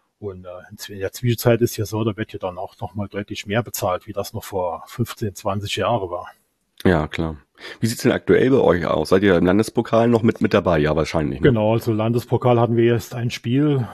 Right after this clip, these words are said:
Speaker 1: äh, kamen da auch gegen einen Saarlandligisten, Bliesbengen-Bolchen, auch etwas glücklich weiter, ne? Also es war direkt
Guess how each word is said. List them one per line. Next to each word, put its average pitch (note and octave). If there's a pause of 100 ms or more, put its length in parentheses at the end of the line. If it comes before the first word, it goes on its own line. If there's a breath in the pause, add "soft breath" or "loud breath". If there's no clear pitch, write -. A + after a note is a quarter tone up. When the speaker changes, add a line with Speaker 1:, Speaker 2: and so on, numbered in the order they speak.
Speaker 1:
äh, A#2
kamen A#2
da A2+
auch A#2
gegen G#2+
einen G2+
Saarlandligisten, A#2+
Bliesbengen-Bolchen, A#2+
auch A2
etwas A#2
glücklich C3
weiter, C#3
ne? A#2+
Also A#2+
es -
war A2+
direkt A#2+